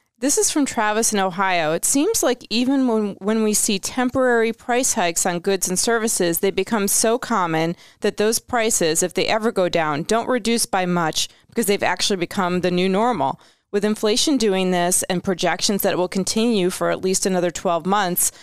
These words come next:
what happens when inflation returns back to a normal modest two percent?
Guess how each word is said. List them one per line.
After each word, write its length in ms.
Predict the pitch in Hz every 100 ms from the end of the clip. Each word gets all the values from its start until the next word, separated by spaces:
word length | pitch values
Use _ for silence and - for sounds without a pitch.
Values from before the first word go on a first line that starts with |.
| - -
what 160 | 220
happens 320 | 269 285 254 233
when 120 | 226
inflation 480 | 214 220 196 - 190
returns 400 | 185 - 190 -
back 280 | 165 160 -
to 100 | 180
a 80 |
normal 420 | 170 170 180 180 180
modest 500 | 156 160 165 - -
two 140 | 170
percent? 520 | - 160 - 151 95